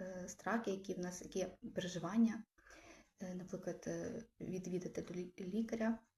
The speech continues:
пройти обстеження медичне. Ми боїмося, що нам можуть сказати якісь негативні результати, і тому ми відкладаємо, але,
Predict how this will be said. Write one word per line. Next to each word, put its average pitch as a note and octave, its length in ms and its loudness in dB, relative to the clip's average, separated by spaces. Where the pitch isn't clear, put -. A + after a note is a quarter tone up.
пройти E3 240 2
обстеження F#3+ 560 2
медичне. F#3+ 440 -4
Ми F3+ 80 -4
боїмося, F3+ 680 0
що F3+ 440 -4
нам F#3 300 -2
можуть F#3 260 -6
сказати E3+ 540 -6
якісь - 360 -8
негативні F3 500 2
результати, F#3+ 580 -4
і F#3+ 40 -2
тому F#3+ 220 -2
ми F#3+ 100 -2
відкладаємо, F#3 760 0
але, F#3 340 0